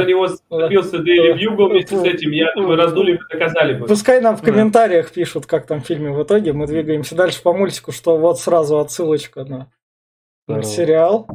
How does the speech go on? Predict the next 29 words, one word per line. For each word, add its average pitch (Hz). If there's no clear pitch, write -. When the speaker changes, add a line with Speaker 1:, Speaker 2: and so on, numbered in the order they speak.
Speaker 1:
Девяносто 339
четвертый 160
год. 170
Классный 135
сериал, 135
Speaker 2:
Да. 160
Speaker 1:
мое 135
детство. 131
Speaker 2:
Да. 147
Speaker 1:
Сердечко. 120
Speaker 2:
И 254
у 185
нас 202
начинается 160
дальше. 170
Человек-паука 151
это 127
кончилось, 196
и 156
мы 196
переносимся 160
к -
Майлзу 160
Моралесу, 165
который 147
сначала 143
слушает 143
музыку, 214
там, 151